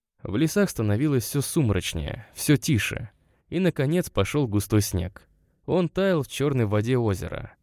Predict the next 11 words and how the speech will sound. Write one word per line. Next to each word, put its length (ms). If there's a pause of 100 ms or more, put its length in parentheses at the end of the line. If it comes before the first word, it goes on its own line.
(140)
щекотал 580
лицо, 480 (540)
порошил 480
серым 420
дымом 300
леса. 480 (480)
Зима 360
начала 380
хозяйничать 720
над 160
землёй. 500